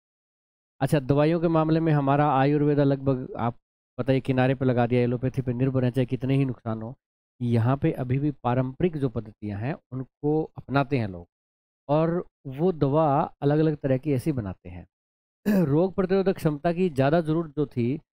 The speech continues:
वो कब पड़ी थी? दो हज़ार उन्नीस में ये मामला आया था। Actually क्या था, दो हज़ार उन्नीस में आपका कोरोना आ गया था और कोरोना में आपको पता ही है कि लोगों को ऐसी वैक्सीन की ज़रूरत थी जो कोरोना से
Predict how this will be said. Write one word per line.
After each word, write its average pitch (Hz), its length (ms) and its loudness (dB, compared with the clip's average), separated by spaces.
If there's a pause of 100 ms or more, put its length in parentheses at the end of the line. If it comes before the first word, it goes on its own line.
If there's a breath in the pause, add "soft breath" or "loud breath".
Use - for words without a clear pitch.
(320)
वो 156 60 0
कब 185 300 0
पड़ी 131 180 0
थी? 180 300 -2
दो 151 180 0
हज़ार 156 260 2
उन्नीस 151 300 -2
में 147 140 0
ये 139 60 0
मामला 123 380 0
आया 113 180 0
था। - 220 -8 (560)
Actually 180 320 -2
क्या 175 120 2
था, 180 140 2
दो 170 200 0
हज़ार 170 140 2
उन्नीस 165 300 -2
में 165 280 0 (120)
आपका 165 340 -2 (360)
कोरोना 165 380 2
आ 113 100 0
गया 95 180 -6
था 101 220 -10 (540)
और 143 100 -2
कोरोना 175 500 2
में 196 140 2
आपको 175 180 -4
पता 165 200 -2
ही 175 80 0
है 175 120 2
कि 180 320 -2 (480)
लोगों 151 400 0
को 180 240 0
ऐसी 190 680 -2 (340)
वैक्सीन 170 520 0
की 175 100 2
ज़रूरत 151 340 0
थी 143 300 0
जो 151 140 -2
कोरोना 147 460 0
से 139 380 -4